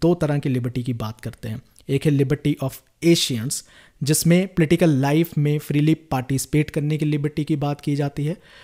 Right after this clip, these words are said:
और एक है मॉडर्न्स की लिबर्टी, जिसमें गवर्नमेंट की एक्सटेंसिव पावर से फ्रीडम की बात की जा रही है। ज़्यादा फ्रीडम कभी-कभी ऑप्रेसिव भी बन सकती है, एक लाइसेंस भी बन सकती है। आरएच टानी का एक फेमस कोट है, "The freedom of the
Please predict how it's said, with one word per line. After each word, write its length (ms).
और 180
एक 240
है 80
मॉडर्न्स 480
की 100
लिबर्टी, 440
जिसमें 400
गवर्नमेंट 420
की 100
एक्सटेंसिव 760
पावर 240
से 180
फ्रीडम 360
की 120
बात 240
की 140
जा 160
रही 260
है। 140
ज़्यादा 340
फ्रीडम 300
कभी-कभी 560
ऑप्रेसिव 460
भी 60
बन 200
सकती 340
है, 80
एक 240
लाइसेंस 500
भी 80
बन 180
सकती 380
है। 160
आरएच 380
टानी 220
का 120
एक 120
फेमस 400
कोट 380
है, 180
"The 140
freedom 320
of 120
the 140